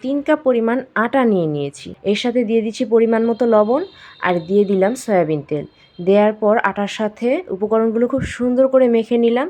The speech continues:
আর এই পর্যায়ে আমি হালকা গরম পানি দিয়ে আমি হচ্ছে একটা সুন্দর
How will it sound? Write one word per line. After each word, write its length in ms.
আর 100
এই 140
পর্যায়ে 460
আমি 220
হালকা 380
গরম 280
পানি 280
দিয়ে 260
আমি 240
হচ্ছে 280
একটা 180
সুন্দর 400